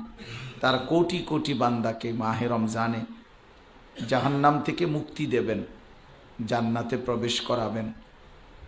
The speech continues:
এজন্য আল্লাহ তাআলার ইন্তেজামও অনেক ব্যাপক। রাসূলুল্লাহ সাল্লাল্লাহু আলাইহি ওয়াসাল্লাম ইরশাদ করেছেন,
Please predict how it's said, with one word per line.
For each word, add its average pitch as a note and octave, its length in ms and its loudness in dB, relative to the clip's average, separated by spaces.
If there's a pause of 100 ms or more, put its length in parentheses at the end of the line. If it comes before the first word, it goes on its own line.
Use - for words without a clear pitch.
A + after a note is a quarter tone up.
এজন্য D3+ 260 2
আল্লাহ D3+ 300 8
তাআলার B2+ 320 6 (1040)
ইন্তেজামও C#3+ 640 6
অনেক B2 380 4
ব্যাপক। A2+ 360 -2 (1040)
রাসূলুল্লাহ B2 580 6
সাল্লাল্লাহু A#2+ 680 4
আলাইহি A#2 460 2
ওয়াসাল্লাম A2+ 600 0 (1000)
ইরশাদ C3+ 360 6 (140)
করেছেন, B2+ 460 2